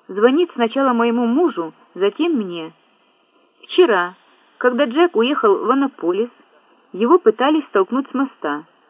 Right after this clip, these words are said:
Затем у него похищают автомобиль. Объясните мне, лейтенант, что всё это, по-вашему, значит?"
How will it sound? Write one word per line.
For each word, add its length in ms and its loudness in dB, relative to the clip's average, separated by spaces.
Затем 500 0
у 80 -6
него 240 0
похищают 680 -2
автомобиль. 680 -4
Объясните 500 -2
мне, 180 -4
лейтенант, 540 -4
что 260 4
всё 140 2
это, 180 2
по-вашему, 560 2
значит?" 480 -10